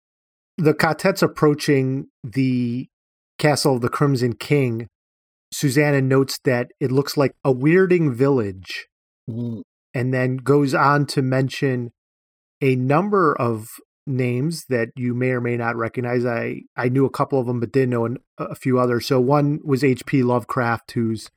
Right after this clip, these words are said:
Speaker 1: best known for his Cthulhu mythos and sort of creatures beyond our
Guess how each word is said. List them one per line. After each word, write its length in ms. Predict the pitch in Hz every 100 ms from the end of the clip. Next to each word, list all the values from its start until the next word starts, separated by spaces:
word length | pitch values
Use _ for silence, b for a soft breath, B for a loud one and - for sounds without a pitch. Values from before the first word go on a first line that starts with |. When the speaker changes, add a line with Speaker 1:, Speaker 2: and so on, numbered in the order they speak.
| _ _ -
Speaker 1:
best 400 | 120 127 117 135
known 300 | 123 123 113
for 260 | - 117
his 500 | 95 120 110 101 - - _ -
Cthulhu 560 | - - - 139 127 120
mythos 720 | 120 - 123 117 - - - - _ -
and 320 | 110 110 110 -
sort 200 | 131 110
of 140 | 101 _ _
creatures 440 | - 135 - 123
beyond 760 | 98 120 123 117 120 117 113 123 - -
our 320 | 120 113